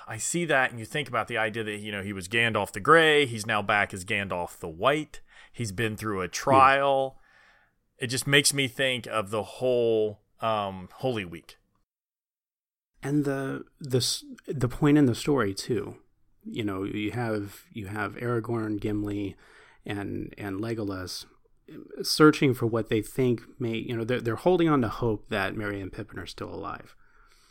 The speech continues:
Speaker 2: And they're searching through that dark forest, and, and things feel really dark. But, yeah, and then here comes Gandalf the White. I mean
Speaker 1: Kinda reminds you of the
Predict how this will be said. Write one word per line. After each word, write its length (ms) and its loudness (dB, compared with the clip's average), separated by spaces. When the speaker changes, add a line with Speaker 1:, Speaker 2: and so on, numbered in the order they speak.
Speaker 2:
And 120 2
they're 80 0
searching 440 0
through 220 -2
that 260 -6
dark 280 -6
forest, 560 -6
and, 140 -6
and 260 -8
things 320 0
feel 260 2
really 300 -2
dark. 420 -8
But, 300 -2
yeah, 380 -6
and 180 -2
then 160 0
here 160 2
comes 580 -2
Gandalf 380 -2
the 100 -6
White. 340 -8
I 40 -6
mean 420 -4
Speaker 1:
Kinda 200 0
reminds 400 2
you 140 2
of 380 2
the 280 -4